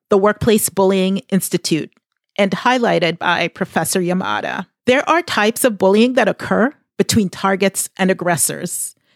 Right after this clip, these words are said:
Yamada says that where in the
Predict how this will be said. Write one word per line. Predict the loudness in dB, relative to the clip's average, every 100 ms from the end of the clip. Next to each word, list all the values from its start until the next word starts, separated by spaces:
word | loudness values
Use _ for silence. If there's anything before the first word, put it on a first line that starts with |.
| _
Yamada | 2 4 2 0
says | 0 -2 -4 -8 -10 -10 _
that | -4 -2 -2 -2
where | -2 0 -2 -6 -8 -2
in | 0
the | 0